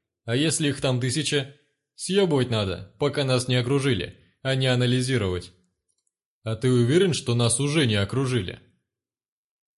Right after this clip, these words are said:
«Они напали только с одной стороны. Может, они нас специально выгоняют? Хотят, чтобы мы отступили прямо в засаду. Прежде чем бежать, нужно понять, есть ли куда, мля».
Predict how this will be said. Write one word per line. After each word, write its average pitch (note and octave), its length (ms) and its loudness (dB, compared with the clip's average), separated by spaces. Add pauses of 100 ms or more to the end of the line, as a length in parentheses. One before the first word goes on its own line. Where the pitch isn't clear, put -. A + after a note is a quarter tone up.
(180)
«Они C3 280 0
напали C#3+ 400 2
только B2 280 -2
с B2 100 -2
одной C#3 260 0
стороны. F2 500 -4 (460)
Может, C#3+ 420 0
они C#3 160 0
нас C#3 220 -2
специально D3 500 0
выгоняют? G#2 640 -2 (360)
Хотят, D3+ 420 0
чтобы C3 340 -2
мы C3 220 0
отступили B2+ 520 -2
прямо A#2 340 0
в G#2+ 60 -4
засаду. A#2+ 540 -2 (440)
Прежде D3 340 -2
чем C#3 240 -2
бежать, C3 380 0
нужно B2 320 0
понять, D3+ 500 0
есть C3 320 -2
ли B2 80 0
куда, A#2+ 300 0
мля». F2+ 340 -4